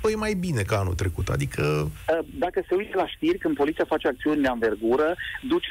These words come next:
Speaker 2: și canalele de televiziune cu, cu ei.
Speaker 1: Da,
Speaker 2: Și atunci
Speaker 1: da.
Speaker 2: e ușor, înțelegeți ce zic, să le crească ratingul. Eu nu despre aia vorbesc. Am întâlnit foarte mulți polițiști tineri care chiar sunt puși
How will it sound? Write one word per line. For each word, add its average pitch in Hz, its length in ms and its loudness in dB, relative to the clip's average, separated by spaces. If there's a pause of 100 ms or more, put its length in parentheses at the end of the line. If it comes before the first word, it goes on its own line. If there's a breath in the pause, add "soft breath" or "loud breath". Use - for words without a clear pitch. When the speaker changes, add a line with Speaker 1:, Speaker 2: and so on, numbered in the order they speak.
Speaker 2:
și 359 80 -2
canalele 143 340 2
de 117 100 0
televiziune 107 600 0
cu, - 320 0
cu 113 120 2
ei. 110 100 2
Speaker 1:
Da, - 80 0
Speaker 2:
Și - 100 -4
atunci 151 240 2
Speaker 1:
da. 143 180 2 (380 loud breath)
Speaker 2:
e 147 120 2 (200)
ușor, 156 300 0
înțelegeți 120 420 0
ce 147 140 0
zic, 135 140 -2
să 135 60 0
le 120 100 2
crească 123 340 0
ratingul. 107 420 0
Eu 143 80 4
nu 156 80 0
despre 143 240 0
aia 131 80 2
vorbesc. 123 320 0 (280 loud breath)
Am 175 120 2
întâlnit 190 240 0
foarte 190 220 0
mulți 170 200 0
polițiști 147 380 0
tineri 156 280 0
care 151 360 0
chiar 240 200 0
sunt 180 160 -2
puși - 360 0